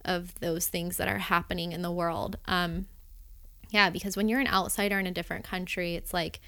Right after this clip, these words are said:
you're kind of at the bottom of the, uh, hierarchy there. <laughs> You know, your opinion's not that important, especially if you're not a local and you don't speak the language.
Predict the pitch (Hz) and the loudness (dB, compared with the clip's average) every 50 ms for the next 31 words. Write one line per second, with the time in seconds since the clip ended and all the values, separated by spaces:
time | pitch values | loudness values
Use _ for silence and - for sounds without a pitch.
0 | - - - - - - 196 196 - - 202 196 208 254 277 294 285 - 233 202 | -20 -20 -18 -18 -6 -6 -6 -6 -2 2 4 4 4 6 4 2 2 2 -2 0
1 | - - 180 175 180 185 190 190 185 180 180 180 175 175 180 170 175 - 170 175 | 2 4 4 6 6 4 4 2 0 0 0 0 0 0 -2 -2 -6 -6 -4 -2
2 | 180 175 170 170 165 160 160 170 175 - - - - - - - - - - - | 0 0 2 2 2 0 0 -2 -4 -8 -12 -20 -20 -20 -20 -20 -20 -16 -4 4
3 | - 185 190 202 196 185 170 170 175 - - - - - - 220 220 208 226 - | 6 6 6 6 4 2 2 0 -2 -2 -4 -6 -4 -4 -2 -2 -4 -6 -4 0
4 | 190 170 151 - - - 208 196 214 226 240 226 214 233 233 262 240 226 220 208 | 0 2 2 4 2 2 2 2 4 4 4 6 6 6 6 6 6 6 6 6
5 | 220 226 233 - 269 262 269 294 269 240 202 - 190 202 208 202 - - 196 185 | 6 6 6 4 4 6 6 6 6 6 4 6 6 6 6 6 6 6 4 4
6 | 185 185 202 - 220 202 185 - - 185 175 175 - - - - - - - - | 4 2 2 2 2 2 2 2 0 0 0 -2 -6 -8 -12 -10 -6 -6 -6 -6
7 | - - - - - - 202 208 - 202 202 202 - 202 196 190 190 - 196 196 | -8 -14 -16 -14 -2 0 0 2 4 4 4 4 4 4 4 4 4 4 2 4
8 | 190 190 190 196 190 202 190 190 190 - 185 185 180 185 185 180 180 180 175 170 | 4 4 4 4 4 4 4 4 4 4 2 4 4 2 2 2 2 0 0 0
9 | - - - - 196 185 - - 170 180 180 180 175 170 170 165 - - - - | -2 -4 -2 -2 -2 -2 0 -2 0 0 0 0 0 0 0 0 -2 -4 -6 -8